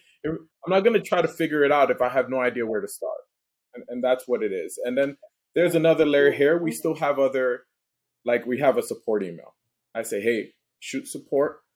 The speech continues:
Speaker 1: or I'll say, "After the call, please shoot support an email," so we have that documented and the right party gets to it, you know? And so we, we track every account. We have systems in place to track all of the problems that everyone's going
Speaker 2: Right.
Speaker 1: through, and we have
Speaker 2: Right.
Speaker 1: prioritization meetings, et cetera, et cetera, et cetera, et cetera.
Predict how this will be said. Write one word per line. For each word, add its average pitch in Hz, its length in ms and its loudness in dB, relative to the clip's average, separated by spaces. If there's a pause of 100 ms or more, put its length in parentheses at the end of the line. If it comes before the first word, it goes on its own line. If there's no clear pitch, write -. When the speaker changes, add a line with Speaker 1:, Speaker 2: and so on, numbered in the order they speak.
(160)
Speaker 1:
or 113 140 -2
I'll 120 100 2
say, 120 500 -2
"After 127 280 -4
the 131 60 -2
call, 127 420 0
please 123 180 -6
shoot - 260 -10
support 127 380 -4
an 127 100 -4
email," 139 260 -4
so 123 140 -8
we 110 120 -6
have 113 140 -2
that 110 180 0
documented 131 580 -4
and 123 140 -4
the 123 40 -4
right 127 220 0
party 127 220 0
gets 127 360 -2
to 73 100 -14
it, - 80 -12 (640)
you 95 120 -14
know? 92 260 -12 (260)
And 113 300 -4
so 110 440 0 (120)
we, 120 260 -10
we 127 140 -6
track - 380 -2
every 120 240 -2
account. 110 320 -6
We 110 80 -4
have 107 160 -4
systems 123 460 -12
in 135 120 -12
place 117 340 -10
to 95 80 -10
track - 360 -8
all 107 120 -4
of 110 120 -12
the 117 80 -8
problems 98 400 -6
that 95 140 -8
everyone's 104 460 -10
going 92 220 -14
Speaker 2:
Right. - 100 -20
Speaker 1:
through, 107 120 -8
and 101 100 -10
we 104 80 -14
have 117 160 -4
Speaker 2:
Right. 117 100 -12
Speaker 1:
prioritization 107 800 -4
meetings, 104 380 -10
et 98 100 -14
cetera, 95 400 -8
et - 100 -16
cetera, 87 300 -8
et - 100 -14
cetera, 80 300 -14
et - 80 -20
cetera. - 280 -20